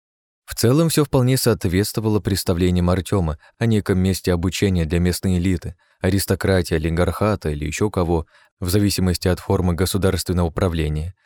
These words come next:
в, м, уже неважно где. Свой мир эти существа утратили. Путь по ухоженной бархатистой траве приносил удовольствие. Несмотря на отсутствие солнца, местные растения и деревья вполне себе неплохо поддерживали жизнедеятельность.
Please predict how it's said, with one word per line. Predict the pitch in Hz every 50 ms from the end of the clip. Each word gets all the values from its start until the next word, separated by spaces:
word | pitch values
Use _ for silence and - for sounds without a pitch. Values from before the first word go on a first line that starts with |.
| _ _ _
в, | - 101 98 95
м, | 92 85 80 76 76 73 73 73 - - - - 69 71
уже | - - 101 107 101
неважно | 104 107 90 90 80 78 - 80 78
где. | 78 73 76 78 80 - _ _ _ _ _ _ _ _ _
Свой | - - 113 101 95 90
мир | 90 92 92 92
эти | 95 87 - 92
существа | - - 98 - 104 92 - 90 87 85
утратили. | 82 85 - - 85 78 73 - - - 76 82 - _ _ _ _ _ _ _ _ _ _ _ _ _ _ _
Путь | - 104 101 90 - -
по | - 92
ухоженной | 92 87 - - 98 92 85 98 92 92 85
бархатистой | 76 95 92 87 - 90 - - 87 82 - - 90
траве | - - 85 85 82 78 85 85
приносил | - - 101 98 95 92 - - 95 85
удовольствие. | 87 80 90 82 78 85 80 73 - - - - 76 82 90 - _ _ _ _ _ _ _ _ _ -
Несмотря | 87 80 - 95 90 80 95 92 87
на | 85 87 87
отсутствие | 85 - - - - - - 87 82
солнца, | 76 - - 92 90 82 - - 85 - - _ _ _ _ _ -
местные | 113 110 - - - 101 95
растения | 90 95 90 - - 101 95 92 90 87
и | 82
деревья | 82 90 85 95 92 92 82 85 80
вполне | - - 87 87 87 87 87
себе | - - 85 90
неплохо | 87 87 85 - 95 90 87 - 82
поддерживали | - - 85 80 78 90 87 85 82 80 85 80 80 78 80
жизнедеятельность. | 80 90 85 80 90 87 82 90 82 78 - - 78 76 73 - - - -